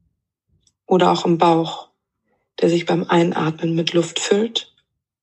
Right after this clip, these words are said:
und beim Ausatmen wieder flacher wird. Fühl ein paar Atemzüge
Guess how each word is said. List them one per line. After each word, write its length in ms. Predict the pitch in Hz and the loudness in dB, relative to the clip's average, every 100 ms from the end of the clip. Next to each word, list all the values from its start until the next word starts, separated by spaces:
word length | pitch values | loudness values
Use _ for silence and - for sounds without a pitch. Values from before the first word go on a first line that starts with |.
| _ - | _ -6
und 160 | 240 | -2
beim 220 | 226 185 | 0 2
Ausatmen 1000 | 175 165 170 - 160 160 - 165 160 165 - _ _ - | 2 2 0 -2 -2 -2 -4 -6 -4 -8 -14 _ _ -10
wieder 200 | 185 208 | -4 -4
flacher 440 | - 175 156 165 | -2 -4 -2 -2
wird. 400 | 160 160 160 - _ _ _ _ _ _ _ _ _ _ _ _ _ _ _ _ _ _ _ _ _ _ _ _ _ _ _ - | 0 -2 -4 -14 _ _ _ _ _ _ _ _ _ _ _ _ _ _ _ _ _ _ _ _ _ _ _ _ _ _ _ -12
Fühl 340 | - 233 - | 0 2 4
ein 140 | 196 | 2
paar 240 | 196 - - | 0 -4 0
Atemzüge 920 | 175 175 180 175 - 175 175 165 | 0 0 -2 -4 0 0 0 -4